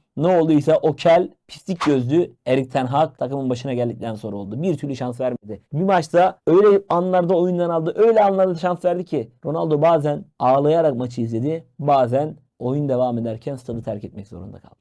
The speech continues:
Adeta dalga geçiyorlardı. Dolmuştu. Dünya Kupası'ndan hemen önce Piers Morgan'a zehir zemberek bir açıklama yaptı. Öyle şeyler söyledi ki,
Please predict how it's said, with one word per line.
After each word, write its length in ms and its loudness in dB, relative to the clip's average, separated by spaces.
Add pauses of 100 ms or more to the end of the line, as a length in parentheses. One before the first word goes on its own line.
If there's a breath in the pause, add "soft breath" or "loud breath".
(220)
Adeta 440 0
dalga 240 -4
geçiyorlardı. 560 -14 (120)
Dolmuştu. 680 -2 (160)
Dünya 260 -2
Kupası'ndan 380 -8
hemen 220 -4
önce 360 -2 (100)
Piers 300 -6
Morgan'a 600 -2 (100)
zehir 280 -2
zemberek 460 -6
bir 60 -10
açıklama 400 -16
yaptı. 300 -20 (200)
Öyle 280 0
şeyler 380 -8
söyledi 340 -16
ki, 120 -20